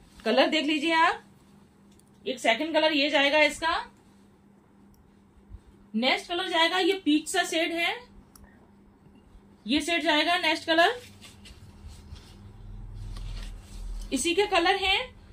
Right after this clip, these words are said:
तो आपको जो भी कलर लेना हो उसकी booking करा लें।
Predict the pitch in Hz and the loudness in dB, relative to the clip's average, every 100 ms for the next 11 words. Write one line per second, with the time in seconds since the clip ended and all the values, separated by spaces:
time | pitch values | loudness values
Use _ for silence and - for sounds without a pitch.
0 | - - 311 302 370 330 330 381 370 349 | -18 0 2 2 0 -2 -2 -2 0 2
1 | 359 269 277 320 349 359 440 392 - 254 | 0 2 2 2 2 2 2 -2 -6 -6
2 | 294 339 294 285 302 403 | -6 -4 -2 -2 -2 -4